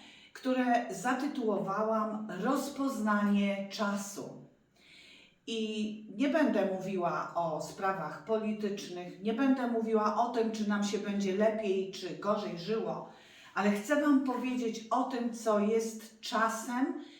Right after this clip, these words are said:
danym przez Boga. W Księdze Kaznodziei Salomona, w rozdziale trzecim, mamy zapisane dwukrotnie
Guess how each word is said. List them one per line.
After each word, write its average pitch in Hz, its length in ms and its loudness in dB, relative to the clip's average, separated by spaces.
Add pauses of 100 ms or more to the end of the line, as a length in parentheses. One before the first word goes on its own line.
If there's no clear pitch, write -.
(140)
danym 226 880 2
przez - 640 -4
Boga. 165 640 0 (400)
W - 120 -12
Księdze 320 360 0
Kaznodziei 233 720 0
Salomona, 190 840 0
w - 20 -2
rozdziale 214 560 2
trzecim, - 720 -2 (280)
mamy 226 240 2
zapisane 233 800 0
dwukrotnie 254 1160 0